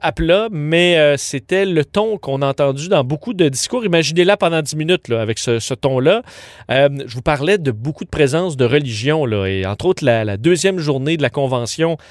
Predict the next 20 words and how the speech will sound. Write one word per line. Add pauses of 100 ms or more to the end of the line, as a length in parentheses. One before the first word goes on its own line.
(280)
c'était
spectaculaire
à
ce
niveau-là. (320)
Euh,
évidemment,
la
prière
au
début,
ensuite
allégeance
au
drapeau,
où
on
le
fait
sur,